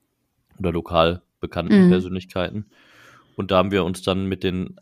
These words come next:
Speaker 1: einzelnen Ratsfraktionen eben zusammengetan, haben das diskutiert und haben halt den Beschluss gefasst, ähm, dass eben neue Straßen vorwiegend nach Frauen benannt werden. Es gibt auch Ausnahmen, gab's auch in der Vergangenheit, aber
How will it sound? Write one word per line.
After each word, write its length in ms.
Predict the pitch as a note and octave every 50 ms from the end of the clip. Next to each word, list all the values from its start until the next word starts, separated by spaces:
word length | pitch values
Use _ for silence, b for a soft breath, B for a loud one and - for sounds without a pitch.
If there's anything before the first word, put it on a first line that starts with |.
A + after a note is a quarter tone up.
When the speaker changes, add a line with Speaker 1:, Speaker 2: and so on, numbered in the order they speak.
| _ _
Speaker 1:
einzelnen 360 | - - F2 F2+ - - F#2+ E2+
Ratsfraktionen 680 | D#2+ E2+ E2+ - - - F2+ - - - E2+ E2 D#2+
eben 100 | E2 - - - - - - -
zusammengetan, 1120 | - - F2+ F#2 G2 G2 G#2 A2 G#2 G#2+ G2+ G#2+ - _ _ - - G2+ F#2+ F#2+ F#2+ F#2 F2+
haben 240 | F2 F2 E2+ E2+ F2 -
das 180 | F2 E2+ -
diskutiert 560 | - - - - - - - - G#2 G#2+ -
und 100 | - F#2+
haben 200 | F#2+ F2+ F2+ F2+
halt 160 | F2+ F2 E2+ F2+
den 100 | E2+ E2
Beschluss 320 | E2 - - F#2 F2+ -
gefasst, 480 | - F2+ - - F#2 F2+ - - _ b b b b b b b b b b b b b - -
ähm, 260 | F2 E2+ F2 E2 -
dass 220 | E2+ E2 - -
eben 200 | - E2+ D#2+ -
neue 200 | - E2+ F#2 G2
Straßen 600 | - - - F2+ F2 F2 F2+ - - - F2 F2+ -
vorwiegend 880 | _ - - - F#2+ G2 F#2+ F2+ F#2 F2+ F2 F#2 F#2 F2 - - - _ _ _ _ _ _ _ _ _ -
nach 120 | E2+ D#2+
Frauen 300 | - - - F2+ G#2 A2+
benannt 320 | A2 G2+ F#2 F2+ F#2 F#2 -
werden. 160 | F2+ F2 E2+
Es 120 | - -
gibt 120 | _ - _ _ _ _ - _
auch 160 | - - -
Ausnahmen, 500 | - - G2+ A#2 - - A#2 G#2 F#2 E2
gab's 300 | - E2 E2+ F2 - -
auch 140 | - F2 F2
in 80 | F2+ D#2+
der 100 | E2+ E2
Vergangenheit, 680 | - - F2 E2 E2+ E2+ E2 E2+ E2+ E2 E2+ - -
aber 360 | - E2+ F2 E2+ D#2+ D#2+ D#2+